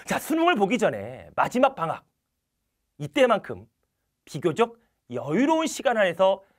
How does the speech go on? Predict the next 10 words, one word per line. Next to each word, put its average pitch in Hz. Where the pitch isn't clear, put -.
나의 208
공부의 214
내실을 170
다질 151
수 160
있는 139
시기가 147
없다라는 143
것이지요. -
우리는 202